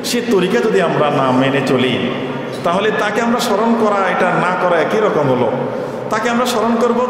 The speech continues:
তার দেখানো পথ যেটা দিয়েছেন সেটাকে মেনে। তিনি যে দেখানো পথ আমাদেরকে শিক্ষা দিয়েছেন, সেই দেখানো পথে যদি আমরা হেঁটে, সেই অনুসরণ করে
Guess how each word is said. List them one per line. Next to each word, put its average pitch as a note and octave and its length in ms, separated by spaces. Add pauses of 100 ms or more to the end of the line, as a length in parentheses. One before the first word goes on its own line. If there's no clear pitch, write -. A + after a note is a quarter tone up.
তার A#3 520 (320)
দেখানো B3+ 380 (140)
পথ F3+ 460
যেটা F3+ 200
দিয়েছেন D#3+ 520
সেটাকে A#3+ 520
মেনে। E3 760 (560)
তিনি A#3+ 180
যে B3+ 260
দেখানো A#3 480
পথ C4 200
আমাদেরকে G#3 460
শিক্ষা G#3+ 340
দিয়েছেন, E3+ 420 (380)
সেই G#3 240
দেখানো G3+ 460
পথে F3 220
যদি E3 200
আমরা D#3+ 280
হেঁটে, D#3+ 420 (380)
সেই F#3 420
অনুসরণ C4+ 600
করে F3 220